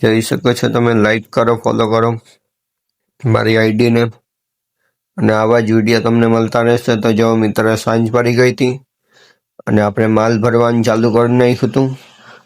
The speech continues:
અને આપણે આવી ગયા હતા બીજા સ્થળે ઓઢણીવાળા. તો ન્યાય બધે માલ ભર-, ભરાવી દઈએ આપણે. જોઈ શકો છો મિત્રો તમે, આખી ગુજરી બજાર ખાલી થઈ ગઈ છે.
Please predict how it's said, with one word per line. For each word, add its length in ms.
અને 200
આપણે 320
આવી 240
ગયા 140
હતા 100
બીજા 400
સ્થળે 280
ઓઢણીવાળા. 800
તો 100
ન્યાય 320
બધે 340
માલ 300
ભર-, 340
ભરાવી 480
દઈએ 260
આપણે. 320
જોઈ 240
શકો 360
છો 120
મિત્રો 440
તમે, 340
આખી 400
ગુજરી 380
બજાર 340
ખાલી 300
થઈ 180
ગઈ 200
છે. 160